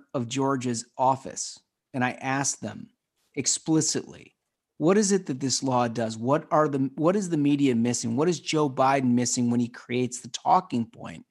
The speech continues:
that says that you ban water at the polls? Why is that right or wrong?" And they tell me, all right? And so I show up and I give the answer on that. But immediately the media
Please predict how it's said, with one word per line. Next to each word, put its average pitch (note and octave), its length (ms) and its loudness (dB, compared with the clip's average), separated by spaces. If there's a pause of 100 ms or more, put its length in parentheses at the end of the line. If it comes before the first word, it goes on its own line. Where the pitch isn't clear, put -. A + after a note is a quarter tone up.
(460)
that C3+ 100 0
says C3 560 -2 (360)
that C3+ 80 0
you C3+ 180 2
ban B2+ 500 2
water A#2 320 0
at A2+ 140 -2
the A#2 80 -8
polls? B2+ 500 0 (280)
Why C3+ 240 6
is C#3+ 200 2
that C3 360 2 (220)
right B2+ 240 2
or A#2 120 0
wrong?" D3 420 -2 (640)
And C3+ 140 4
they C#3+ 80 4
tell F#3 240 2
me, - 200 -10 (880)
all B2+ 60 -2
right? D#3+ 300 0
And D3+ 100 -6
so D#3 160 4
I D3+ 80 8
show D3+ 380 2
up F3 440 2 (1000)
and C#3+ 120 2
I C#3 60 4
give C#3+ 240 0
the C#3 280 2
answer C3 360 -4
on C#2 160 -16
that. C#2 220 -20 (1300)
But C#3+ 180 2
immediately E3+ 680 2
the C#3+ 100 -2
media D3+ 840 2